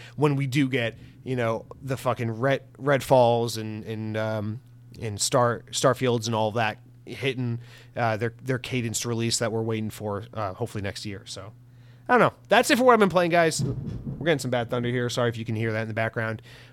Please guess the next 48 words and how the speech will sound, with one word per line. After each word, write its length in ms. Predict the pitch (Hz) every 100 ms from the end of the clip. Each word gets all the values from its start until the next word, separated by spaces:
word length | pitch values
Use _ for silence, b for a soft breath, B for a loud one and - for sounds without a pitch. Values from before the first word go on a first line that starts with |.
| B
But, 180 | 135 131
um, 540 | 123 127 127 120 120 120 -
yeah, 180 | 262 131 123
a 160 | 107 139
really 640 | 135 151 170 156 220 226
good, 240 | 208 170
strong 300 | - 185 175
week 180 | 165 156
of 80 | 143
gaming. 520 | 139 139 135 131 135 139 190
I, 100 | -
th-, 180 | - -
I 40 |
think 160 | 196 247
it's 120 | -
nice 240 | 190 131
every 160 | 139 127
now 160 | 123 117
and 80 |
then 160 | 117 110
to 80 | 110
maybe 240 | 117 117
sit 140 | 117 131
down 160 | 123
this 160 | 120 117 127
Xbox-related 720 | 123 - 131 117 131 117 117
podcast. 540 | 131 123 131 123 - B B B B -
And 220 | 135 139 -
aside 320 | 131 185 170
from 140 | 170
just 220 | 147 143
the 100 | 131
news, 440 | 120 131 131 123 -
maybe 200 | 131 120
talk 180 | 156 143
about 300 | 147 151 127
just 220 | 143 -
all 280 | 139 147 165
the 60 |
really 180 | 156 160
awesome 380 | 151 156 - 151
games 240 | 139 143
that 80 | 135
are 100 | 127
on 80 | 123
the 60 | 120
platform. 500 | 123 120 120 95 92
And 160 | 95